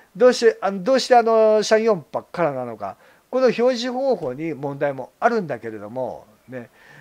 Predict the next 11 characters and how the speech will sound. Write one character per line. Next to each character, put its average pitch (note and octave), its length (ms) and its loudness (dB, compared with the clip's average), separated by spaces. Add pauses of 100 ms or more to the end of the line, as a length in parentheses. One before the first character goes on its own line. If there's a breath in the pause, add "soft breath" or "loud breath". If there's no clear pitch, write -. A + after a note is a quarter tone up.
(140 soft breath)
で B3+ 140 2
も、 A3+ 360 2 (340 soft breath)
こ B3+ 120 4
の C4+ 120 4
サ B3+ 200 4
ー C4 60 4
ビ B3 120 -2
ス B3 140 -8
内 B3+ 200 2
容 B2 160 -2
も A#2+ 420 -6